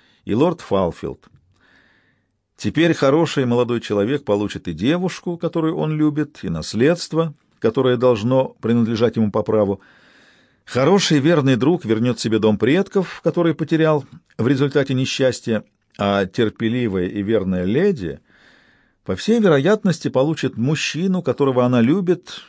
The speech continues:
без необходимости ждать вдовства в браке без любви. Леди Марджори, мои комплименты. Доктор, мои наилучшие пожелания.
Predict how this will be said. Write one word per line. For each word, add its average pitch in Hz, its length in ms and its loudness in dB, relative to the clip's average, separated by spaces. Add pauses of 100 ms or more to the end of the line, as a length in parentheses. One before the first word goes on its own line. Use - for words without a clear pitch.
(140)
без 151 260 -4
необходимости 107 680 0
ждать 101 460 0
вдовства 98 640 -2
в 85 80 -12
браке 107 320 -2
без 92 160 -4
любви. 82 400 -6 (960)
Леди 98 240 0
Марджори, 117 520 0
мои 95 200 -2
комплименты. 87 720 -6 (800)
Доктор, 175 420 0
мои 127 240 0
наилучшие 143 480 -2
пожелания. 95 580 -4